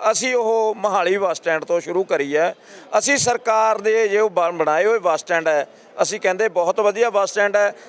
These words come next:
ਅਸੀਂ ਤਾਂ ਸਰਕਾਰ ਨੂੰ ਵੀ ਤੇ ਆਪ ਦੀ ਮੈਨੇਜਮੈਂਟ ਨੂੰ ਇਹੀ ਅਪੀਲ ਕਰਦੇ ਹਾਂ ਵੀ ਜਿਹੜਾ ਇਹ ਬੱਸ ਸਟੈਂਡ ਹੈ ਬਹੁਤ ਵਧੀਆ, ਸਾਡੀ ਸਰਵਿਸ ਪੰਜਾਬ ਦੀ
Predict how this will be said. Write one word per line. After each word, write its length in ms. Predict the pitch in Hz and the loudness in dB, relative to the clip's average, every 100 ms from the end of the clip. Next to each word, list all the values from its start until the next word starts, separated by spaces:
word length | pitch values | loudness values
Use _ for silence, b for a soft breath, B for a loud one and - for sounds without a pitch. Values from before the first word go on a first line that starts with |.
| B | B
ਅਸੀਂ 180 | 202 226 | -2 0
ਤਾਂ 140 | 247 | -2
ਸਰਕਾਰ 560 | 240 208 208 202 202 196 | 0 -2 -2 0 0 0
ਨੂੰ 160 | 214 214 | 0 0
ਵੀ 120 | 220 | 0
ਤੇ 160 | 220 | 0
ਆਪ 220 | 214 202 190 | 0 0 0
ਦੀ 120 | 214 | -2
ਮੈਨੇਜਮੈਂਟ 520 | 185 175 175 185 185 | 0 0 0 -2 -2
ਨੂੰ 180 | 202 202 | 0 2
ਇਹੀ 180 | 185 208 | 2 0
ਅਪੀਲ 300 | 185 175 170 | 0 -2 0
ਕਰਦੇ 380 | 151 131 139 | -2 -2 -2
ਹਾਂ 180 | 160 233 - B B B | 0 -2 -4 B B B
ਵੀ 100 | 226 | -2
ਜਿਹੜਾ 260 | 214 233 240 | 0 0 0
ਇਹ 140 | 226 | 0
ਬੱਸ 200 | 196 185 | 0 -2
ਸਟੈਂਡ 280 | - 180 180 | 0 0 2
ਹੈ 80 | 214 | 0
ਬਹੁਤ 340 | 185 175 175 | 0 -2 -2
ਵਧੀਆ, 320 | 185 185 220 | -2 -2 -2
ਸਾਡੀ 280 | 202 185 196 | 0 -2 0
ਸਰਵਿਸ 380 | 156 170 170 147 | 0 0 0 -2
ਪੰਜਾਬ 360 | 165 165 160 151 | -2 0 0 0
ਦੀ 220 | 165 | -2